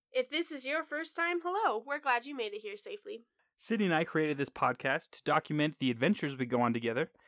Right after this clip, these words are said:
Speaker 2: as well as to share all of our goofy stories with you. We're a recently married couple, and we strongly believe that finding and developing shared interests is the key to an awesome relationship.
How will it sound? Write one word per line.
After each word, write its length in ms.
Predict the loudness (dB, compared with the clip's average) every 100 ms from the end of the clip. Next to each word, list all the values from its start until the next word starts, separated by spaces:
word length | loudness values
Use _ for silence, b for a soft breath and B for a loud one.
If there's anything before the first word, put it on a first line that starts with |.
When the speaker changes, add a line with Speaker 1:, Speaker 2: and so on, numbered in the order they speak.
| B B
Speaker 2:
as 200 | 0 2
well 160 | 4
as 100 | 2
to 80 | 0
share 380 | 2 4 6 4 -2 _
all 220 | 10 12
of 80 | 10
our 120 | 6
goofy 280 | 6 0 0
stories 560 | -2 2 2 2 -2 -6
with 260 | -4 -2
you. 280 | -2 -2 -8 _ _ b b b -2
We're 200 | 4 4
a 60 |
recently 440 | 4 0 0 0 0
married 280 | 0 -2 -2
couple, 380 | -2 -2 -6 -6
and 100 | -6
we 60 | -6
strongly 500 | -2 4 4 4 0
believe 400 | -2 -2 -4 -4
that 160 | -4
finding 340 | 2 4 4 0
and 80 |
developing 540 | -2 -2 0 0 0 -4
shared 340 | 2 4 4
interests 460 | 2 0 -4 -4 -12 b b
is 220 | 0 2
the 100 | 0
key 300 | -4 -4 -6 -6
to 140 | -4
an 120 | -4 2
awesome 400 | 6 6 4 -2
relationship. 640 | 0 -2 -4 -10 -14 -14